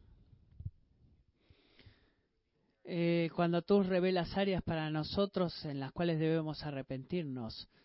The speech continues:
Señor, te pido que tú nos des gracia para el arrepentimiento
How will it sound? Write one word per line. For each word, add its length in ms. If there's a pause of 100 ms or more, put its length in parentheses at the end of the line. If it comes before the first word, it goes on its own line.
(120)
Señor, 480
te 120
pido 320
que 140
tú 140
nos 200
des 180
gracia 420
para 200
el 80
arrepentimiento 960